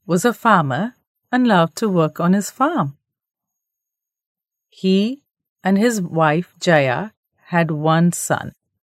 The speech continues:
Chandran. Jaya used to take the baby with her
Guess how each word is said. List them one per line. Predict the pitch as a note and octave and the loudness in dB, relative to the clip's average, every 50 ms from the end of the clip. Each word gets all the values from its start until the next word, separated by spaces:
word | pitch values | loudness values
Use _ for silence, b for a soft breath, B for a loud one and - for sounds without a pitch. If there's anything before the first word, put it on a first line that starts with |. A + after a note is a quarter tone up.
| _ _ | _ _
Chandran. | - - E3+ D#3+ E3 E3 D#3 C3+ A2+ - - C3+ - _ _ _ _ _ _ _ _ _ _ _ _ _ _ _ _ _ _ _ _ _ _ _ _ _ _ _ _ _ _ _ _ _ _ _ _ _ _ _ _ _ _ _ _ _ _ _ _ _ _ _ _ | -6 -2 0 0 0 0 0 -2 -2 -4 -8 -14 -20 _ _ _ _ _ _ _ _ _ _ _ _ _ _ _ _ _ _ _ _ _ _ _ _ _ _ _ _ _ _ _ _ _ _ _ _ _ _ _ _ _ _ _ _ _ _ _ _ _ _ _ _
Jaya | - C#4 D4+ F#4+ F#4+ B3 A3+ A#3 | -2 0 0 2 0 0 0 -2
used | A#3+ A3+ G#3 G#3+ G#3 - | -2 0 0 0 0 0
to | - A3+ | -2 -4
take | F#3 - G#3+ G3+ F#3 - | -2 -2 -2 -2 -2 -2
the | - G3 | -2 -4
baby | D#3+ C#3+ - E3+ E3+ F3 F#3+ F3+ D#3+ D3 C3 C#3 E3 G3 G#3+ A3 | -2 0 0 2 2 2 0 0 -2 -6 -6 -6 -6 -8 -8 -6
with | G3 D#3 D3+ C#3+ B2 | -4 -2 -2 -2 -2
her | C#3+ B2+ A#2+ C#3 F3+ A#3 C4+ | -2 -4 -2 -2 -4 -6 -8